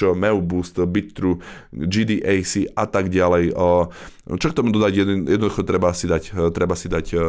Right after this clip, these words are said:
pozor pred skémmi. A, a prosím vás, neverte t-, tomu, keď vám niekto povie, že niekde máte náhodou nejaké krypto a volá vám a chce za to nejakú odmenu, aby vám to krypto, e, vrátili. To sú také tie najtradičnejšie skémy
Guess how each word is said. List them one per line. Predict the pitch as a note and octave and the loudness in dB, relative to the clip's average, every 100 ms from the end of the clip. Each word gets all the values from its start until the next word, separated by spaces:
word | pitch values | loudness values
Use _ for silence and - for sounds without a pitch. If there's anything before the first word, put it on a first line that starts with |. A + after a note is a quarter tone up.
| E2 E2 | -2 -4
pozor | - G2 G2+ - - - - - - - - - - | -2 0 0 -2 -12 -16 -14 -14 -10 -10 -10 -12 -12
pred | - F2 | -4 -4
skémmi. | - - E2+ E2+ F2 E2+ - - - - | -4 -4 -2 0 0 -2 -12 -14 -12 -8
A, | - F#2+ G2 - | -2 0 0 0
a | A#2 F#2 | -2 -2
prosím | - F2+ F2+ F2+ | -2 -2 0 -2
vás, | D#2+ | -2
neverte | F2+ F2 F2 - E2+ | 0 0 0 0 -2
t-, | D#2+ - A1 E2+ | -2 -8 -4 -4
tomu, | - E2+ E2 D#2+ D2 | -2 -2 0 -2 -4
keď | - F2 F2 | -4 -4 -2
vám | E2+ E2+ | -4 -2
niekto | F2 | -2
povie, | E2+ - E2+ F2 | -4 -2 0 0
že | F2 | 0
niekde | D#2+ E2 E2+ | -2 -4 -4
máte | E2+ E2 F2+ | -4 -4 -4
náhodou | F2 E2+ E2+ | -4 -2 -2
nejaké | E2 E2 E2+ | -2 -4 -8
krypto | - E2+ F2 | -6 -6 -4
a | E2 | -2
volá | D#2+ E2 D#2+ | 0 0 0
vám | D#2+ | -2
a | D#2 | -6
chce | - - D#2+ | -4 -2 -2
za | D#2+ D#2 | -2 -6
to | E2 | -6
nejakú | D#2+ - | -8 -6
odmenu, | E2 D#2+ D#2+ | -4 -4 -2
aby | D#2 E2 D#2+ - - - | -4 -4 -6 -10 -16 -8
vám | F2 E2+ E2+ | -4 -2 -2
to | F2+ E2+ | -4 -6
krypto, | - F#2+ F2+ - E2+ | -6 -4 -4 -2 0
e, | E2+ D#2+ E2+ D#2+ D#2+ D#2+ | 0 0 -2 0 0 -2
vrátili. | F2 F2 F2 F2+ D#2+ | -2 -2 -4 -6 -8
To | |
sú | E2+ - | -10 -8
také | E2 E2+ | -8 -4
tie | E2 | -4
najtradičnejšie | E2 E2+ - E2+ E2 - E2 - | -2 -4 -4 -4 -4 -6 -8 -6
skémy | E2+ - F#2+ E2+ | -8 -6 -6 -4